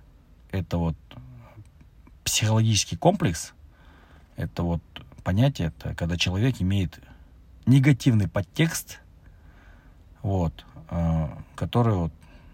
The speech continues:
описывает в психике человека как вот больное место, да,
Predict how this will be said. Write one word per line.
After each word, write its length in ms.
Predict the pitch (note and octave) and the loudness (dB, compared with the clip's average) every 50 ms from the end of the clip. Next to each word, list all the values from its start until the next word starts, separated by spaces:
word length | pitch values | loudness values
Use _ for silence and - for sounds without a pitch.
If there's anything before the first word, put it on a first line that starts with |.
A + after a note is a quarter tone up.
| - - - | -16 -8 -6
описывает 680 | - G2+ - - B2 A#2+ - - A2+ G2+ F#2 F2+ - - - - - - - - - - - - - - - - | -6 -4 -2 0 0 0 0 0 -2 0 0 -2 -4 -8 -14 -20 -20 -20 -20 -20 -20 -20 -20 -20 -20 -20 -20 -20
в 80 | - - | -16 -12
психике 440 | - - - A2+ G2 - G#2 - - | -6 -4 -2 -2 -2 -2 -6 -10 -6
человека 480 | - - F#2+ F#2+ G#2+ C#3+ D3+ - F#2 | -6 -4 -2 0 2 0 0 0 -4
как 80 | E2+ - | -8 -8
вот 80 | E2 D2 | -6 -2
больное 400 | D#2+ G2 G2+ G#2 G#2+ G#2 F#2+ F#2+ | 2 4 4 6 6 6 4 4
место, 360 | F#2 F#2 F2 D#2+ - - C#2 | 2 2 0 -2 -4 -8 -10
да, 240 | - E2+ G#2 C#3 | -8 -8 -8 -8